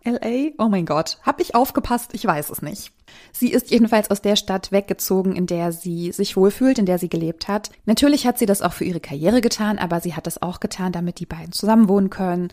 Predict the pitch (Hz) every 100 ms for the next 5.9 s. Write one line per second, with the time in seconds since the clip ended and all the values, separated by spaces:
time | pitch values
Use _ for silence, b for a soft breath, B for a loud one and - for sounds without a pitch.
0 | - - 196 170 165 165 - 247 247 214
1 | 208 208 190 185 180 180 170 - 175 -
2 | 165 165 175 b b 208 196 185 196 -
3 | 190 - 165 165 175 175 165 170 - 165
4 | - - - 208 247 226 190 - 147 151
5 | - 147 - 156 147 147 147 160 170